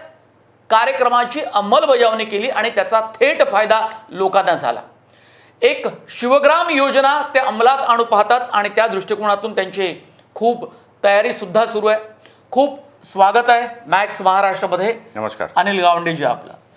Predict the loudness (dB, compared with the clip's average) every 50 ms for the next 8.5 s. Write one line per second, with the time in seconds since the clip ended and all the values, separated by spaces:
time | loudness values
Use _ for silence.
0 | _ -2 -2 0 0 2 2 2 4 4 4 2 2 -2 -2 -6 -4 -4 -4 -6
1 | -4 -4 -6 -6 -8 -18 _ _ _ _ _ _ _ _ -8 -8 -8 -6 -4 -2
2 | -2 -2 -2 0 0 2 2 2 0 -2 -4 -6 -8 -8 -2 2 2 2 4 2
3 | 2 2 2 2 2 0 -4 -8 -20 -20 _ _ _ _ -4 0 2 2 0 0
4 | -4 -12 -6 -6 -6 -4 2 2 2 2 4 2 2 4 4 2 2 2 0 0
5 | 0 2 2 2 0 0 -8 -8 -8 -2 0 0 0 2 0 0 0 2 0 0
6 | 2 0 -2 -2 -2 -8 -8 -6 -6 -6 -6 -6 -12 -20 _ _ _ _ -20 -20
7 | -20 -14 -6 -4 -2 0 0 0 2 2 0 2 2 0 0 2 2 4 4 4
8 | 4 4 2 2 2 0 -2 -6 -14